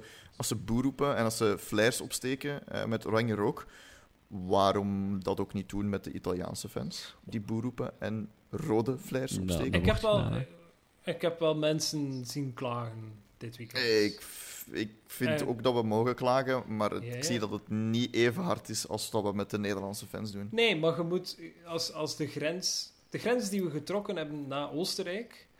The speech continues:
Speaker 3: was heel simpel. Geen harassment, punt, wat dat logisch
Speaker 1: Ja.
Speaker 3: is. Maar
Speaker 1: Ja,
Speaker 3: goed,
Speaker 1: dat
Speaker 3: dat is
Speaker 1: is
Speaker 3: de grens
Speaker 1: logisch.
Speaker 3: die we getrokken hebben. Geen harassment naar niemand. Iedereen komt gewoon kijken naar de race, ongeacht voor wie dat je zijt. Als supporter voor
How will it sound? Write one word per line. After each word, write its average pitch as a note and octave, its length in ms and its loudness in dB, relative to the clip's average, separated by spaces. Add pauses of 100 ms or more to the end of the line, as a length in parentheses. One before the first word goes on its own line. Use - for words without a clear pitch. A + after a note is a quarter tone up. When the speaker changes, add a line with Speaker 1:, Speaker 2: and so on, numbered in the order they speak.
(120)
Speaker 3:
was D3 200 -2
heel E3 200 2
simpel. A2+ 520 -4 (480)
Geen G3+ 280 2
harassment, A3 800 -2 (400)
punt, E3+ 540 0
wat B2+ 140 -10
dat B2 220 -2 (180)
logisch A2 300 0
Speaker 1:
Ja. C#3 60 -4
Speaker 3:
is. - 140 -2
Maar C3+ 140 -2
Speaker 1:
Ja, C3 60 -6
Speaker 3:
goed, D#3+ 140 2
Speaker 1:
dat - 100 -12
Speaker 3:
dat E3+ 120 6
is E3 60 0
Speaker 1:
is F#3 80 6
Speaker 3:
de - 60 2
grens F3 160 4
Speaker 1:
logisch. F3+ 60 2
Speaker 3:
die G3 120 4
we F#3+ 60 2
getrokken C#3+ 420 -2
hebben. F#3 240 -6 (160)
Geen F3+ 300 -2
harassment G3 720 0 (320)
naar C#3+ 220 2
niemand. G3 380 2
Iedereen G3 360 0
komt G3 220 -2
gewoon F3+ 200 -6
kijken E3+ 320 -4
naar C#3+ 160 0
de B2 160 -4
race, D3 320 -2
ongeacht E3 500 -2
voor A#2+ 180 -10
wie B2+ 120 -6
dat E3 160 -4
je C#3+ 80 -2
zijt. A#2+ 360 -6
Als D3 300 -2
supporter F3 520 -6
voor C3+ 220 -6